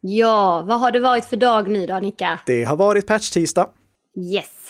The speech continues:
Speaker 1: Vad har det
Speaker 2: Och
Speaker 1: dykt upp för något?
Speaker 2: Microsoft, de åtgärdade totalt femtio stycken sårbarheter, varav fem var klassade som kritiska. Och Bleeping Computer, de uppmärksammade att sju stycken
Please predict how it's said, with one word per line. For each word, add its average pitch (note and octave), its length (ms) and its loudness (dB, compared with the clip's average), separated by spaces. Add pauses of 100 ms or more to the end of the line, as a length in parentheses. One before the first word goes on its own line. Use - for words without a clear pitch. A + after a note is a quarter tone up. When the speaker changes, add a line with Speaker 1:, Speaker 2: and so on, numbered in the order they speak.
(340)
Speaker 1:
Vad A3+ 100 -2
har A#3+ 80 4
det A#3 40 2
Speaker 2:
Och G3+ 60 -6
Speaker 1:
dykt A3+ 200 0
upp A#3 140 -4
för - 80 -8
något? F#3 260 -10 (220)
Speaker 2:
Microsoft, A3+ 540 0
de F#3 240 2
åtgärdade D3 800 2
totalt C#3 440 0
femtio C#3+ 440 -2
stycken C#3 380 -2
sårbarheter, B2+ 680 0
varav D3+ 260 2
fem C3 300 -4
var B2 100 -4
klassade B2 440 -4
som A#2+ 200 -6
kritiska. C#3+ 760 -6
Och - 220 -2
Bleeping D3+ 400 -2
Computer, D#3 800 0 (360)
de D#3+ 240 0
uppmärksammade C3 840 -2
att - 280 -6
sju A3+ 300 -4
stycken D3 480 -2